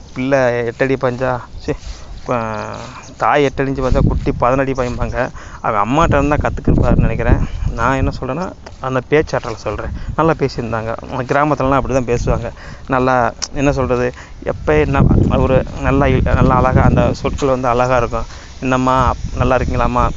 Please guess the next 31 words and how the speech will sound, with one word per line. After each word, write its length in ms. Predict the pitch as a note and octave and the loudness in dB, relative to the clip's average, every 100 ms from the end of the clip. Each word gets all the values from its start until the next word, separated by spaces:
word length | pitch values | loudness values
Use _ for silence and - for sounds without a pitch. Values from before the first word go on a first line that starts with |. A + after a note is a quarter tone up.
| - | 0
அந்த 200 | B2 A#2+ | 2 4
ஒரு, 340 | B2+ B2 A#2+ A#2+ | 4 4 4 2
என்ன 120 | D#3+ | 0
சொல்றது, 280 | D#3+ C#3 A#2+ | -2 -2 2
ஒரு 120 | A2+ | 2
மரியாதையா, 640 | - A#2+ B2 B2+ A#2+ A#2+ A#2 - - - C#3 | 4 4 4 4 4 2 2 2 2 2 4
அது 140 | B2+ | 4
ஒரு 140 | B2+ | 4
இதா 120 | A#2+ C3 | 4 4
இருக்கும். 340 | B2+ B2 - | 4 4 4
அந்த 60 | B2+ | 4
மாதிரி 120 | A#2+ | 4
இருந்தாங்க. 280 | A#2+ A2+ B2 - - - | 4 4 4 4 4 4
என்ன 200 | C#3+ B2+ | 4 2
கேட்டா, 360 | B2+ B2+ C#3 C3 | 0 0 2 2
என்ன 240 | A#2+ B2 C3+ | 2 2 2
சொல்லலாம்னாக்கா, 640 | C3+ B2 B2 B2 C3+ B2 | 2 2 2 4 4 4
அவருக்கு 260 | A#2 A#2 A#2+ | 2 2 2
வந்து 420 | A#2+ B2+ A#2 A2 - - - - - | 2 4 2 4 6 6 6 6 6
இந்த, 320 | - - - - - - - - - - - - - - - - - - | 6 6 6 6 6 6 6 6 6 4 0 -6 -4 -2 0 -2 -2 0
ஆ, 200 | C#3 A#2+ A2+ | 2 2 2
பாலா 220 | A#2+ D3+ | 2 4
படத்துல 260 | C3 A#2+ - | 4 2 4
வரும் 240 | A#2+ - | 4 4
பாருங்க, 240 | - - A2+ - - - - - - | 4 6 6 6 6 4 4 4 4
"இது, 200 | B2+ A#2+ | 4 2
இதுதான் 580 | A#2+ C3+ D3 D3+ C#3+ C#3 - - - | 2 2 4 4 4 4 4 4 4
இந்த 200 | B2+ B2 | 4 6
அழகு 280 | A#2 D3 - | 6 6 6
செல்வத்தின் 500 | - C#3 C#3 - C3 | 6 6 4 4 4
மகனா?" 380 | A#2+ B2 D3 D#3 | 4 4 4 6